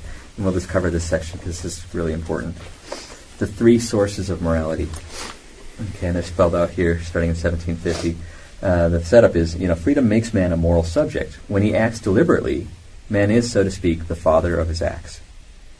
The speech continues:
Human acts, that is, acts that are freely chosen, in consequent of a judgment of conscience, can be morally evaluated. So things that we truly choose, they are either good or evil. Now, the sources of morality,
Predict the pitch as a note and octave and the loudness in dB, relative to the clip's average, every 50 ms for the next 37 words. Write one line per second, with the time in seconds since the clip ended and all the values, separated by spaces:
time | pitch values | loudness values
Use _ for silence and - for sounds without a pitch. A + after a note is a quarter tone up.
0 | - - - - - - - - - - C3 D#3+ D3+ B2+ F#2+ E2+ E2 E2+ - - | -20 -20 -18 -18 -18 -18 -20 -8 -2 0 2 4 4 4 4 2 2 0 -2 -6
1 | - - - F#2 E2+ E2+ E2 E2 E2 E2 E2 F2 F2+ F2 F#2 - - - - G2 | -8 -2 0 2 4 4 4 2 2 0 0 0 0 0 0 -2 -6 -4 -2 0
2 | E2+ D#2 E2 - - F#2 E2+ D#2+ D#2+ E2 - - - - A2+ - F2 E2 E2 - | 0 0 -2 -2 -2 0 0 0 -2 -4 -4 -2 -2 -2 -2 -4 -6 -8 -10 -12
3 | - - - - - - - - - - - E2 E2+ E2 - A2 A2+ A#2 - B2+ | -14 -16 -20 -20 -20 -20 -20 -20 -16 -8 -6 -6 -4 -2 0 0 0 0 0 -2
4 | - - B2 B2+ - - F#2+ F2+ E2+ - F#2 F2+ F#2 - - F#2 E2+ E2 - - | -2 -2 -2 -2 -2 -2 -4 -4 -2 2 2 2 2 2 0 0 0 -2 -2 -4
5 | - B2+ C3 C3 - - E2+ D#2+ C#2+ - - - - - - - - - - - | -4 -4 -4 -4 -6 -6 -8 -8 -8 -10 -12 -12 -14 -18 -20 -20 -20 -20 -18 -8
6 | - - C#3 C#3+ C3 B2 A#2 G#2 F#2+ F#2+ F#2+ F#2+ F#2 F#2 F2 E2+ E2 E2 D#2+ D#2+ | -2 0 0 2 2 2 2 2 4 4 4 4 4 2 2 2 2 2 2 2
7 | E2 D#2 D2+ D2 D2 - - - - E2+ E2 - A#2 A2+ A2 G#2+ F#2+ F2+ E2+ - | 2 0 0 -2 -4 -4 -6 -8 -8 -6 -2 0 0 0 0 0 0 -2 -2 -4
8 | - - - - - - - - F2+ E2+ D#2+ E2 E2 - D#2 - - - - - | -6 -12 -14 -16 -16 -14 -8 -4 -4 -2 -2 -4 -4 -4 -4 -4 -4 -6 -8 -12
9 | - - - - - - - - - - - - - - - - - - - - | -18 -18 -20 -20 -20 -20 -20 -20 -20 -20 -20 -20 -20 -20 -18 -18 -18 -18 -18 -18
10 | - - - - - - - - A2 G#2 G2 F#2+ F#2+ F#2 G2 F#2 - - F2+ F2+ | -20 -20 -20 -18 -18 -8 0 4 6 6 6 6 6 4 2 0 0 0 0 2
11 | F#2 F2 D#2+ E2 F2 F2+ E2 E2 - - - - - - - - - - - - | 2 2 2 2 2 0 -2 -4 -8 -8 -10 -16 -18 -20 -20 -20 -20 -20 -20 -20
12 | - - - - - - - - - - - - - - - - - G#2 G2 F#2+ | -20 -20 -20 -20 -20 -20 -20 -20 -20 -20 -20 -20 -20 -20 -20 -12 -6 -2 0 0
13 | F2+ F#2 - - - - B2 B2 A#2+ A#2+ B2+ A2 A2 G2+ G2+ G#2+ F#2+ F#2+ F#2+ F#2+ | 0 0 -2 -4 0 2 2 2 2 0 -2 -2 -2 -2 0 2 2 4 4 4
14 | F#2 F2+ E2 E2+ E2+ E2 | 4 2 2 0 -2 -4